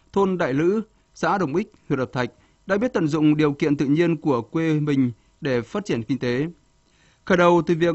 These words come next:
thầu sáu sào mặt nước để nuôi thả cá giống và chăn nuôi lợn. Trong quá trình nuôi thả cá giống, ông nhận thấy trên đồng ruộng có nhiều cua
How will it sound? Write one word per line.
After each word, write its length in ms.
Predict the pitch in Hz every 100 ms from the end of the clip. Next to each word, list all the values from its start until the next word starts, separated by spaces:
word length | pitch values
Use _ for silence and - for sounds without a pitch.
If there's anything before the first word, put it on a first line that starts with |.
| 165
thầu 300 | 165 165 156
sáu 300 | 151 147 175
sào 300 | 220 185 147
mặt 180 | 139 139 160
nước 320 | 196 247 -
để 200 | 151 120
nuôi 240 | 131 165
thả 140 | 160 135
cá 160 | 120
giống 300 | 131 123 147 - _ -
và 260 | 151 147 143
chăn 180 | 165
nuôi 80 | 160
lợn. 240 | 139 135 - _ _ _ _ _ _ _ -
Trong 220 | 214 208
quá 80 | 220
trình 220 | 190 165
nuôi 140 | 185
thả 140 | 190 143
cá 120 | 156
giống, 320 | 156 143 196 220 - _
ông 140 | - 214
nhận 160 | 185
thấy 240 | 160 151 196
trên 220 | - 196
đồng 180 | 170 143
ruộng 360 | 127 147 139 -
có 240 | - 127 151
nhiều 280 | 190 156 131
cua 320 | - 165